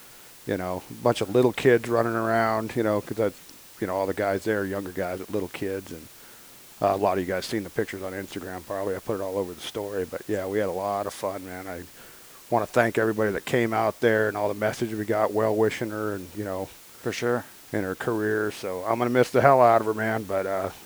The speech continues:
Speaker 1: she's going on to bigger and better things, so I couldn't be prouder as a papa. So.
Speaker 2: Yeah, it's, it's, uh, it's exciting. I'm a little jealous. I mean, just to sit, you know, being a young eighteen-year-old about to go off and,
Speaker 1: Yeah.
Speaker 2: and kinda make your own way.
Speaker 1: Whole life in front of her, yeah.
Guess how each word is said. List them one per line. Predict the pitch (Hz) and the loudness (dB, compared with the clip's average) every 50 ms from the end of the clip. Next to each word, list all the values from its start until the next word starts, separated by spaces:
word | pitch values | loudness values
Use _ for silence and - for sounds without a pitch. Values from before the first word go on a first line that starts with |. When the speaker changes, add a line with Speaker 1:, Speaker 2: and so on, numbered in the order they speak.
| - - | -12 -6
Speaker 1:
she's | - 120 110 104 | -4 -4 -2 0
going | 110 110 107 110 | -2 -2 -2 -2
on | 110 110 107 104 | -6 -6 -6 -6
to | 98 | -4
bigger | 98 107 104 101 98 | -4 -4 -4 -4 -4
and | 98 101 | -6 -6
better | 101 98 95 92 | -6 -4 -6 -6
things, | - 104 104 98 90 82 80 - | -6 -6 -8 -8 -8 -12 -12 -12
so | 92 92 90 87 | -10 -8 -6 -6
I | 92 101 | -6 -6
couldn't | - - 107 95 87 | -6 -6 -6 -6 -4
be | 95 95 | -6 -6
prouder | 85 - - 110 104 101 101 101 101 95 | -6 -4 0 0 2 2 0 -2 -4 -6
as | 87 80 | -8 -10
a | 85 | -10
papa. | - - 107 98 85 - - - - - - - - - - - - - | -6 -4 -2 -2 -2 -4 -4 -8 -16 -16 -16 -20 -20 -20 -20 -20 -16 -14
So. | - - - - - - - - - - - - | -14 -14 -16 -20 -20 -20 -20 -20 -20 -20 -14 -4
Speaker 2:
Yeah, | - 127 147 160 160 139 110 110 117 | 2 6 8 8 8 8 6 2 0
it's, | 131 135 - - | 0 0 -2 -6
it's, | 131 127 123 120 - | -6 -6 -6 -8 -10
uh, | - 120 123 - - - - - - | -8 -8 -8 -8 -10 -14 -16 -18 -18
it's | - - | -16 -14
exciting. | - - - 120 113 127 139 139 117 | -8 -4 0 2 2 2 2 2 0
I'm | 113 120 | 0 0
a | 127 | 0
little | 127 135 131 120 | 2 2 2 2
jealous. | 113 120 120 131 143 135 104 117 | 2 4 4 6 4 4 2 0
I | 113 | 0
mean, | 107 107 110 107 | -2 -2 -2 -2
just | 120 117 - - | -2 -4 -4 -2
to | - 113 | -2 0
sit, | 98 - - 131 127 - | 0 0 0 -2 -2 -2
you | - 123 | -2 0
know, | 110 107 110 | 0 0 0
being | 107 123 120 117 113 | 2 2 0 2 2
a | |
young | 113 113 117 117 117 120 120 117 110 - - - | 2 2 4 4 2 2 0 -4 -8 -12 -10 -6
eighteen-year-old | 123 127 127 - - 135 127 127 127 131 131 131 131 127 | -4 -4 -4 -4 -2 -2 0 2 4 6 6 6 6 6
about | 123 117 117 113 - | 4 2 2 2 0
to | 123 | -2
go | 110 123 120 117 117 | 0 2 4 6 6
off | 117 117 123 127 - - | 6 6 6 4 2 0
and, | 117 104 | 0 0
Speaker 1:
Yeah. | 104 107 104 98 101 95 - - - - - - | 0 0 0 -2 -2 -6 -10 -12 -14 -12 -10 -8
Speaker 2:
and | 117 98 - | -8 -2 0
kinda | 127 120 117 113 | 2 2 2 2
make | 117 120 120 - - | 2 0 0 2 4
your | 127 120 | 4 4
own | 120 123 120 | 4 4 4
way. | 120 120 127 135 147 139 - - - - | 4 6 6 6 4 2 -4 -10 -10 -2
Speaker 1:
Whole | - 110 107 110 117 117 | 0 2 4 6 6 6
life | 113 113 117 117 113 - | 6 8 6 6 6 4
in | - 117 | 0 -6
front | - - 123 117 113 110 | -2 0 2 2 2 2
of | 101 | 0
her, | 98 98 98 | -2 -2 -2
yeah. | 101 104 104 98 92 | 0 0 0 -2 -4